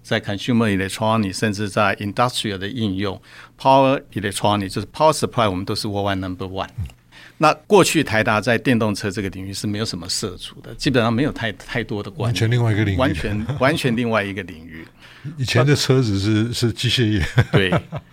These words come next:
Speaker 1: 那后来要拜这个电动化所赐，哎，我们看到了这个机会啊，我们的 senior management，包含郑先看到了这样的一个商机，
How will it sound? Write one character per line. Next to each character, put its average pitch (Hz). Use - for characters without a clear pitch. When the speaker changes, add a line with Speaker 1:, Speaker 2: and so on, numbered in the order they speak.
Speaker 1:
那 175
后 180
来 127
要 117
拜 131
这 117
个 110
电 123
动 113
化 98
所 -
赐， -
哎， 117
我 110
们 107
看 117
到 101
了 98
这 107
个 98
机 -
会 95
啊， 107
我 104
们 104
的 107
senior 110
management， 98
包 101
含 95
郑 107
先 98
看 147
到 127
了 95
这 104
样 98
的 92
一 92
个 95
商 85
机， -